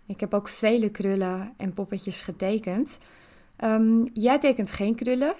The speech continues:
jij speelt in een band. Dat is wat jij doet.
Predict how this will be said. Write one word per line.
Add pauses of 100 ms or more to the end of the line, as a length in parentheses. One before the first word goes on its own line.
(120)
jij
speelt
in
een
band. (480)
Dat
is
wat
jij
doet.